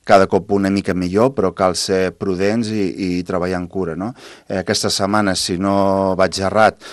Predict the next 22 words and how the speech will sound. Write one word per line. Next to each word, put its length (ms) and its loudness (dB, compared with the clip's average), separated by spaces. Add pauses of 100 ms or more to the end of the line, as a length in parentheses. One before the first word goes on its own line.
(200)
podrem 300 2
començar 840 0
ja 440 2
la, 200 0 (260)
les, 640 -4
els 220 -6
primers 500 -4
comptadors 720 -2
intel·ligents 800 -2 (580)
i 140 -2
amb 140 -2
això, 340 -6
doncs, 320 -6
bueno, 320 -6
mm, 580 -10
donar 380 -4
també 200 -4
solució 720 -2
a 160 2
les 400 -4 (300)
fuites 320 -6
d'aigua, 460 0